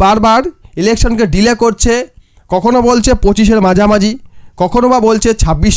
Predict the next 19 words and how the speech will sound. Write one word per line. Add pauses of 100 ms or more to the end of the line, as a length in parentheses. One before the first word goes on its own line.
সাল, (380)
কখনো
বা
বলছে (200)
হবে (100)
না, (460)
ইলেকশন (100)
করে (160)
কি (120)
হবে, (460)
এই
ধরনের
বিভিন্ন (180)
কথা (100)
উঠছে। (720)
কারণ (500)
তারা (300)
বাংলাদেশে (440)
এমন